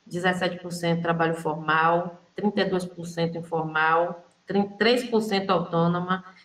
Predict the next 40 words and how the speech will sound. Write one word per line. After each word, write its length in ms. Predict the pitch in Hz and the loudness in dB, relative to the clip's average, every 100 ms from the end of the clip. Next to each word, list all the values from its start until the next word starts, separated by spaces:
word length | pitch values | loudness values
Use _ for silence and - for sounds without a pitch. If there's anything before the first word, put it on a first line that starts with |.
| - | -10
e 80 | - | -6
quarenta 440 | - 196 208 214 | 2 2 4 2
e 40 | 220 | 2
três 300 | 208 214 - | 2 0 0
por 100 | 196 | -4
cento 240 | 196 196 | -2 -4
desempregadas. 1000 | 190 208 214 208 175 143 139 - - - _ _ | -4 -6 -2 -4 -4 -6 -6 -10 -20 -20 _ _
Aqui 240 | - 190 214 | -2 0 2
é 40 | |
um 120 | 214 | 2
ponto 180 | 214 208 | 4 2
importante, 520 | 202 196 185 180 196 - | 2 2 0 0 -4 -4
porque 200 | 202 196 | -8 -4
a 40 | |
gente 240 | 185 190 - | -4 -4 -4
também 380 | 190 175 180 165 | -4 -2 -2 0
diz 360 | 165 175 175 | 0 0 0
que 140 | - 196 | -6 -2
um 160 | 240 | -2
do, 200 | 233 214 220 214 | -2 -6 -12 -2
um 240 | 247 254 | 2 2
dos 580 | 240 233 - - - _ _ _ - 226 | 4 2 0 -10 -16 _ _ _ -20 2
pontos, 540 | 202 208 208 208 208 | 4 6 4 4 4
né, 380 | 208 214 294 - - _ _ _ _ _ _ - | 4 4 4 0 -12 _ _ _ _ _ _ -10
que 120 | 185 | 0
deve 280 | 196 196 196 | 4 4 4
ser 140 | 190 | 0
observado 720 | 185 190 - 190 175 180 180 | -2 -2 -2 0 2 2 2
é 60 | 196 | -2
que 120 | 214 | -6
boa 340 | - 202 220 220 | -4 0 0 2
parte 260 | 180 175 | 0 0
dessas 320 | 180 180 175 | -6 -6 -6
mulheres 640 | 170 170 160 156 156 170 - | -6 -6 -6 -6 -8 -12 -10
em 60 | 175 | -12
situação 480 | - - 170 170 | -12 -6 -6 -4
de 100 | 165 | -6
violência, 800 | 160 165 151 151 160 165 185 175 - | -2 -2 0 -2 -2 -2 -2 -4 2
elas 380 | 165 165 165 170 | 4 6 6 4
dependem 880 | 180 220 214 185 202 180 151 - - | 4 2 2 2 4 4 2 -2 -10